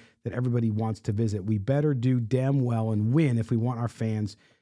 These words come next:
to be in those seats. But I do not have and have never blamed the fans." So there's Mark Davis basically saying, look, the reason why there's not more Raider fans is there is 'cause we don't win. And, and I agree with that. Um, he also talked about the fact that he did not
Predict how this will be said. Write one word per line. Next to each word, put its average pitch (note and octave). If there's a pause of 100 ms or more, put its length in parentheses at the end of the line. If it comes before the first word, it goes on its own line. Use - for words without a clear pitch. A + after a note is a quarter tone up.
(120)
to B2+
be A#2+
in A2+
those A2
seats. A2+
But G#2+
I G#2
do G#2
not B2+
have A2
and G#2
have G#2
never A2+
blamed G2+ (420)
the A2+
fans." F#2
So -
there's C3
Mark B2+
Davis B2
basically A#2+
saying, G#2
look, B2+ (220)
the C3
reason D#3
why B2+ (260)
there's B2+
not B2+
more A#2+
Raider D#3+
fans A2+
is G2
there A#2
is A2+
'cause A2
we A2
don't G#2+
win. A#2 (520)
And, A#2
and B2
I D3
agree C3+
with C#3
that. G#2
Um, G#2+ (100)
he C3
also C#3+
talked B2
about A#2
the A#2+
fact A#2
that A2+
he A#2+
did A#2
not C3+